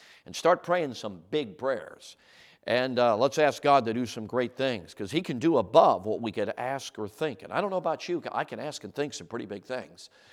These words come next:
So let's give it a shot. And then, of course, it says, "Pray," and here it is where we, uh, want to pick up, "and seek my face."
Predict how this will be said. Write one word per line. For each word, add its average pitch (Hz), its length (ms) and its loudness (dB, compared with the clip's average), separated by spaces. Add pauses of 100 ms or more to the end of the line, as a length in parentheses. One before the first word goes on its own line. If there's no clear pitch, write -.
(140)
So 107 160 -2
let's 131 240 2
give 147 160 2
it 110 80 0
a 98 60 -6
shot. 131 440 0 (540)
And 117 100 -2
then, 262 120 10
of 214 80 4
course, 208 340 6
it 160 100 -8
says, 180 400 4
"Pray," 196 400 4
and 113 180 -8
here 175 200 0
it 160 40 0
is 135 120 -6
where 147 180 2
we, 131 240 -2
uh, 98 120 -4
want 131 260 -2
to - 80 -12
pick 151 240 -4
up, 123 280 0 (360)
"and 120 240 0
seek - 600 -10 (240)
my 104 360 -2
face." - 720 -10